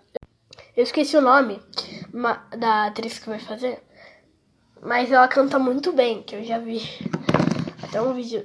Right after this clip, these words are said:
a parte de um vídeo dela, e ela canta bem, muito, ela canta muito bem mesmo. É, então, né? É, gente,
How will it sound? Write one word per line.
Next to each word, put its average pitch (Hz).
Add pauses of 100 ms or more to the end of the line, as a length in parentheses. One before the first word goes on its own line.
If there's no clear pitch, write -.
a -
parte 226
de 226
um 214
vídeo 220
dela, 233
e 226
ela 427
canta 466
bem, 381
muito, 339 (100)
ela 254
canta 330
muito 330
bem 262
mesmo. 247 (1120)
É, 226 (200)
então, 294 (320)
né? 240 (2500)
É, 320
gente, 339